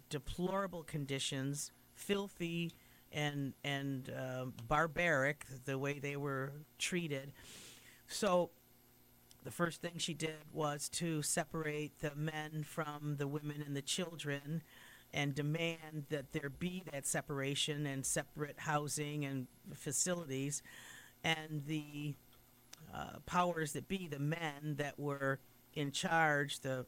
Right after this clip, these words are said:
health department and the governor and the mayor, uh, started giving her a hard time about her demands, that these people weren't worth it, and she let them know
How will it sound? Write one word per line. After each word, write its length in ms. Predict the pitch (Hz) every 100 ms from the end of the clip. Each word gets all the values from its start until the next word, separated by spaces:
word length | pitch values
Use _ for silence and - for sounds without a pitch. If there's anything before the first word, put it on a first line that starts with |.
| -
health 260 | - 151 139
department 840 | 147 - 151 143 143 143 147 143
and 120 | 135
the 80 | 139
governor 680 | 131 139 143 143 139 139 139
and 180 | 139 139
the 140 | 135 139
mayor, 440 | 135 135 139 139 135 - - - -
uh, 240 | - 131
started 440 | 131 - 151 151 139
giving 220 | 165 156
her 120 | 135
a 40 | 135
hard 300 | 165 139 -
time 380 | 202 190 170 151
about 420 | 135 143 143 139 - - - - - -
her 440 | 160 147 147 143 - - - - - - - -
demands, 600 | 147 175 165 143 151 143
that 120 | 127 -
these 240 | 156 156 - -
people 320 | 170 175 160
weren't 260 | 147 147 -
worth 300 | 147 190 180
it, 240 | 147 151 -
and 480 | 147 139 139 139 127 - - - - -
she 240 | - 175
let 240 | 165 160 -
them 240 | 143 151
know 520 | 165 185 165 170 185